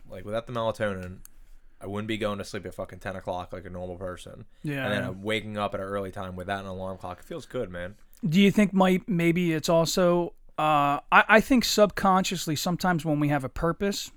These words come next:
Speaker 2: when we have something going on,
Speaker 1: Yeah.
Speaker 2: I think we also, if I know that I'm going on a fishing trip and I have to wake up at three thirty in the morning to drive up to Brooklyn or down to the beaches or whatever,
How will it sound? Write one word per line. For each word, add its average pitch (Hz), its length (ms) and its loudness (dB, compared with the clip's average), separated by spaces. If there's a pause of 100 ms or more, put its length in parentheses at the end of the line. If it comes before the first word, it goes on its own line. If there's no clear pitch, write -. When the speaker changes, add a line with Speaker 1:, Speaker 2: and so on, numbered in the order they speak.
(160)
Speaker 2:
when 147 160 0
we 147 100 2
have 143 100 0
something 165 340 0
going 147 260 2
on, 143 260 2
Speaker 1:
Yeah. 170 260 0
Speaker 2:
I 147 120 2
think 160 240 -2
we 147 120 0
also, 139 500 0 (800)
if 170 160 6
I 196 160 10
know 220 240 6
that 180 140 6
I'm 175 120 4
going 170 260 2
on 143 180 2
a 135 40 -6
fishing 180 360 0
trip 139 240 -4
and 127 60 -2
I 127 40 -2
have 127 120 -6
to 143 80 -6
wake 131 200 -4
up 131 120 -6
at 123 100 -10
three 156 240 -4
thirty 160 300 0
in 147 80 0
the 135 40 0
morning 139 300 0
to 110 80 -8
drive 127 280 -4
up 131 180 -4 (680)
to - 80 -6
Brooklyn 143 580 0
or 123 100 -4
down 139 360 0
to 120 280 -4
the 127 100 -10
beaches 143 420 -4
or 127 120 -4
whatever, 131 600 2